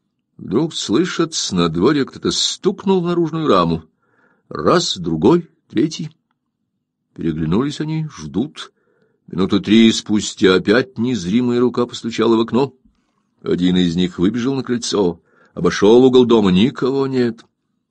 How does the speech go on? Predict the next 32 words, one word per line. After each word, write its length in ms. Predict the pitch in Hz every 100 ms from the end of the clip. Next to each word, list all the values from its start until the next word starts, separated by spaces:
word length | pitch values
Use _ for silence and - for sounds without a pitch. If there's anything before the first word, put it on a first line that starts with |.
| _
Дом 480 | - 90 190 226 196
был 180 | 175 202
на 120 | 185
краю 320 | 180 165 165
города 640 | 143 113 98 85 80 92 - _ _ -
и 100 | 92
выходил 380 | 107 135 180 214
на 120 | 110
обширный, 640 | 98 - - 240 220 180 127
ярко 360 | 151 185 -
освещённый 640 | 95 92 87 - 190 147 92
луною 340 | 85 139 131
пустырь. 540 | - - - 95 82 _ _ _ _ _ _ _ _
Потолковали 760 | - 107 101 - 107 196 226 185
приятели 680 | - 165 156 147 127 117 _ _ _ _
и 80 | -
решили, 320 | 90 - 95
что 200 | 90 -
это 100 | 90
им 80 | 87
так 180 | 92 87
показалось, 880 | 90 82 85 87 175 208 196 151 -
или 80 | 87
что 180 | -
дрожало 520 | 87 92 87 90 90 87
от 80 |
движения 460 | 82 85 87 85 85
воздуха 400 | 87 87 80 -
стекло 360 | - 85 92 87
старой 460 | - 92 90 87
двойной 400 | 85 87 85 87
рамы, 520 | 87 147 208 170 151